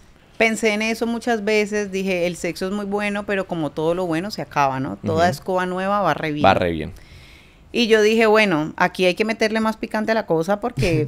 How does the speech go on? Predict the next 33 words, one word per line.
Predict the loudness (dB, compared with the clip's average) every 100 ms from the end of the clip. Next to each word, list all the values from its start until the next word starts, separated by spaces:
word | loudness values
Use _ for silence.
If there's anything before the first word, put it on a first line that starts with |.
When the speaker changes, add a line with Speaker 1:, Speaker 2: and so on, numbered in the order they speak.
| -4
Speaker 2:
<laughs> | 2
Speaker 1:
porque | 2 6 6
realmente | 8 6 4 0 0
nunca | 2 2
pude | 4 2
tener | 2 0 0
eso | -2
con | -6
mis | -4 -6
exparejas, | -6 -4 -2 -2 -2 -4
¿no? | -4 -4
Yo | -2 0
trataba | 2 4 6 6
de |
explorar | 4 2 2
el | 2
tema, | 0 0 -2 -4 -10 2
pero | 4 4
era |
como | 4 2
un | 2
tema | 0 -2 0
tabú, | 0 0 0 2
era | 2 2
como, | 0 0
"Ah, | 0 -2 -2
no, | 2 4 4
ella, | 4 2
¿por | 0
qué | -4
pide | -2 0 2 0
eso?". | -2 -4 -6
Speaker 2:
Ajá. | -4 -4 -4